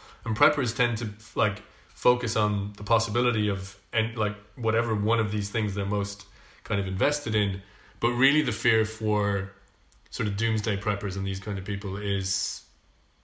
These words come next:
is people themselves. It's other people. It's, you know, people reverting to savagery and, you know, running out of food and, you know, taking up arms and, you know, marauders breaking into your house and so on. That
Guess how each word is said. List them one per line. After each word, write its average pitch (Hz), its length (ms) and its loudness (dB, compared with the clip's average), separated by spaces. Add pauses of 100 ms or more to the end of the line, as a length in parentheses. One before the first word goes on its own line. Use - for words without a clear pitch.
(100)
is 104 120 -4
people 117 320 0
themselves. 98 560 -2
It's 98 100 -10
other 117 220 0
people. 101 380 -4
It's, - 380 -6 (340)
you 107 100 0
know, 92 160 0
people 107 340 -2
reverting 98 460 0
to 101 100 -6
savagery 98 840 -2
and, 92 400 -6 (520)
you 107 100 2
know, 92 520 0
running 117 320 2
out 104 100 0
of 101 60 -2
food 117 840 -2
and, 98 520 0
you 107 100 -2
know, 95 500 -2
taking 107 320 2
up 101 140 0
arms 104 520 2
and, 95 220 -2
you 110 60 -2
know, 98 140 0
marauders 104 880 2 (160)
breaking 107 320 0
into 101 160 0
your 98 80 0
house 104 320 2
and 98 100 -2
so 95 220 -2
on. 92 160 -2 (960)
That 135 340 6